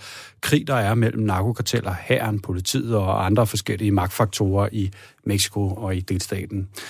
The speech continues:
Øh, ofte bliver det betegnet som et af de farligste steder i Mexico.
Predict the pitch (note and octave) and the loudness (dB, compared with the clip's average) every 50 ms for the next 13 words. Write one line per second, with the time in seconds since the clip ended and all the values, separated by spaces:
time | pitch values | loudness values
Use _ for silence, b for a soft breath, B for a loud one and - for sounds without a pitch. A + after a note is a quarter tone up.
0 | B B B B B B B - B2+ A#2 A2+ - - A#2 A2 - D#3+ C3+ C3 B2+ | B B B B B B B 0 4 4 4 4 4 2 2 2 2 2 4 4
1 | A2 A2 G#2 A2 - A#2 - - - A2+ A2 - A2 G#2 - A#2+ A2 A2 A2 A2 | 2 2 0 -2 -2 0 -2 -2 -2 -4 -2 -2 -2 -2 -2 -2 -2 -2 -2 -2
2 | A#2 A2 A2 A2 _ - - F2 D#2+ G2+ G#2 - - A2 - - G2+ F#2+ F#2+ G2+ | -4 -6 -6 -6 _ -12 -10 -6 -4 -4 -4 -4 -4 -6 -8 -6 -4 -2 0 2
3 | G2+ G2 F#2+ F#2+ F#2 - - - - G#2 F#2 | 2 2 2 0 -2 -4 -6 -4 -2 -2 -2